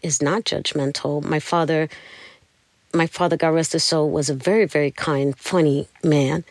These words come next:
Um, for him to say that was really big. And so I did it for him. I didn't feel pressured by him at all, you know,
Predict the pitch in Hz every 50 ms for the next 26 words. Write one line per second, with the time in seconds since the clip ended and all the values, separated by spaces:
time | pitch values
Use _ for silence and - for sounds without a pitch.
0 | - _ - - - - - - - - - _ - - 160 151 143 143 143 147
1 | - - 175 170 185 175 - 165 - - 175 196 208 139 104 - - - 151 143
2 | 147 160 180 190 160 131 - 185 196 156 - - - - - _ _ _ _ _
3 | _ - _ _ _ - 170 160 160 156 151 156 151 - - 160 151 151 147 -
4 | - - 139 160 180 - - 196 190 175 185 - - 180 180 170 196 233 220 -
5 | - - - _ _ - 156 160 185 202 175 - - 180 147 - - - 143 147
6 | - - - 202 190 190 196 - - - 147 143 143 135 160 151 143 - - -
7 | 151 135 - - - 135 214 254 196 - - - - _ _ _ _ _ _ _
8 | _ _ _ - - - - - - _ _ - - - 175 160 147 143 143 143
9 | 160 175